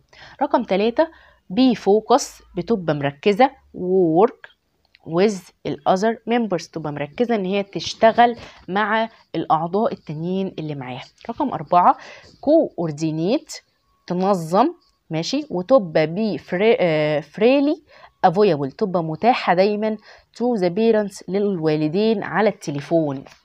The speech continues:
تبقى متاحة. رقم خمسة، following the handicap the child، تتابع بقى مع الطفل المعاق ده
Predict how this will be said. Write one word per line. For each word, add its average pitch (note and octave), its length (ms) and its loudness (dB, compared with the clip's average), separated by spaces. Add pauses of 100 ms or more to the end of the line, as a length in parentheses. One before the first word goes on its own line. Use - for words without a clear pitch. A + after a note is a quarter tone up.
(340)
تبقى D#3 180 -10
متاحة. D3+ 520 -2 (540)
رقم C4 260 0
خمسة، A3 480 0 (380)
following C4+ 400 2
the F3 60 -2
handicap G3 760 -4
the E3 120 -6
child، E3+ 380 -2
تتابع G3 480 4
بقى G3 180 4
مع F3+ 140 -4
الطفل G#3 320 -8
المعاق F3 400 -2
ده C4+ 180 4